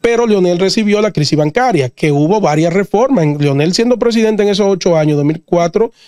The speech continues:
dos mil doce, en el dos mil cuatro hubo reforma, en el dos mil cinco hubo reforma y también más adelante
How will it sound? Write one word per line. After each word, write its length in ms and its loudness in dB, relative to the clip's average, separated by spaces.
dos 220 0
mil 200 2
doce, 360 -2
en 140 2
el 80 0
dos 100 0
mil 120 0
cuatro 300 0
hubo 100 0
reforma, 360 0
en 80 0
el 60 0
dos 80 0
mil 140 2
cinco 260 0
hubo 140 0
reforma 520 -2
y 140 0
también 340 2
más 140 0
adelante 400 -2